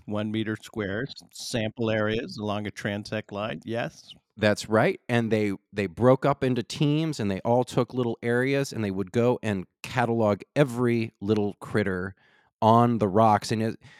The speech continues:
Speaker 2: ladies and gentlemen, as you can imagine, this is the rocky intertidal area. So, uh, at high tide, this area is completely submerged. Uh, and at low tide, it's dry.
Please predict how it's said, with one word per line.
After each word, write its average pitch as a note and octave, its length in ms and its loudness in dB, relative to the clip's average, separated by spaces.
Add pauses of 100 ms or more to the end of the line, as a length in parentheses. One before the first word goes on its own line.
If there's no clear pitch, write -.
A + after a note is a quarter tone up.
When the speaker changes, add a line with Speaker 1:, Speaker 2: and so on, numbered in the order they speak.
(180)
Speaker 2:
ladies A#2+ 220 4
and A#2+ 80 0
gentlemen, B2 260 4
as B2 140 0
you C#3 100 0
can E3+ 140 -4
imagine, E3+ 440 0
this C3 140 -2
is C#3+ 120 -4
the C3 100 2
rocky G#2 400 0
intertidal A#2 640 -2
area. D#2+ 320 -8
So, G2+ 460 4 (760)
uh, F2+ 300 0 (180)
at A2 200 0
high F3 340 2
tide, F#2+ 560 -2 (100)
this A2+ 300 -2
area A2 280 4
is G2 120 -2
completely B2+ 520 -6
submerged. - 640 -14 (880)
Uh, E2+ 280 0 (120)
and G#2+ 140 0
at G2 140 -4
low D3+ 240 6
tide, G#2 540 -2
it's F#2+ 320 -2 (140)
dry. A#2+ 360 2